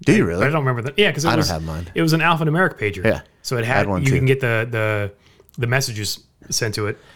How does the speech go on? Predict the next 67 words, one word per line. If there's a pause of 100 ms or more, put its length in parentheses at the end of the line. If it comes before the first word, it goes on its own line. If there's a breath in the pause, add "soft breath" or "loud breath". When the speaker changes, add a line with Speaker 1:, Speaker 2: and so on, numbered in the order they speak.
Speaker 1:
I
had
a
clear
blue
case
on
it. (320)
Speaker 2:
Yes. (160)
Speaker 1:
I
got
Speaker 2:
Remember,
Speaker 1:
it
all
pimped
out.
Speaker 2:
remember
the,
the
mall
kiosks
where
you
can
get
all
Speaker 1:
Yep.
Speaker 2:
the
clear
cases
for
your
Nokia
smart,
or
Speaker 1:
Yep. (140)
Speaker 2:
smartphone,
your
Nokia
phones?
Speaker 1:
There
was
the,
Speaker 2:
Or
the,
uh,
Speaker 1:
there
Speaker 2:
the
Speaker 1:
was
Speaker 2:
pager
Speaker 1:
w-,
Speaker 2:
cases?
Speaker 1:
it
wasn't
at
the
mall,
but
there
was
a
store
that
did
all
that
stuff